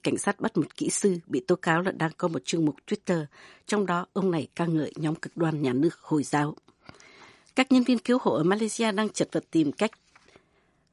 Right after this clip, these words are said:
tiếp cận hàng ngàn người bị tác động của trận lụt tệ hại nhất từ ba thập niên qua tại nước này để phân phối lương thực và cung cấp các dịch vụ y tế.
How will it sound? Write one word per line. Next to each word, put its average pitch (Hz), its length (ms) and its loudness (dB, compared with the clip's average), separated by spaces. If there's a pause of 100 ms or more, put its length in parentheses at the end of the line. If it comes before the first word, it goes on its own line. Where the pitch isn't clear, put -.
(260)
tiếp 254 160 0
cận 165 220 2
hàng 156 220 2
ngàn 151 280 4
người 160 200 4
bị 120 120 -6
tác - 200 2
động 175 220 2
của 147 80 -4
trận - 200 -2
lụt 156 240 0
tệ - 140 0
hại - 260 -6
nhất 220 240 0
từ 160 120 2
ba 175 180 2
thập - 220 -6
niên 180 160 8
qua 180 240 2
tại - 160 -2
nước 190 200 -2
này 156 280 -2
để 147 100 -4
phân 165 200 -2
phối 165 220 0
lương 180 160 2
thực - 240 -6
và - 160 -6
cung 160 120 0
cấp - 160 -4 (240)
các 175 140 -4
dịch - 180 -6
vụ 143 200 -4
y 165 100 -2
tế. 160 340 -2